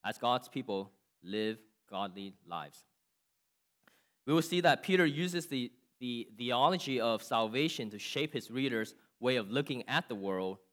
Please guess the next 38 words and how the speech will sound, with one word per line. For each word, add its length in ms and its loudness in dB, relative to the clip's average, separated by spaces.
and 160 -6
through 200 4
that, 320 4
their 100 0
way 180 2
of 140 -2
living 260 -2
in 160 0
the 80 -2
world. 340 -12
In 100 -2
other 160 8
words, 340 2
our 160 6
identity 680 0
with 160 2
the 80 -4
world 320 4
should 160 -4
affect 320 -2
how 240 2
we 320 -2
live 300 -2
in 160 -6
the 100 -8
world. 280 -18
With 100 -2
that, 180 6
let's 180 -4
look 160 4
at 240 4
our 160 4
passage 540 -4
for 160 -8
today. 380 -4
First 240 -4
Peter 180 0
two, 420 -2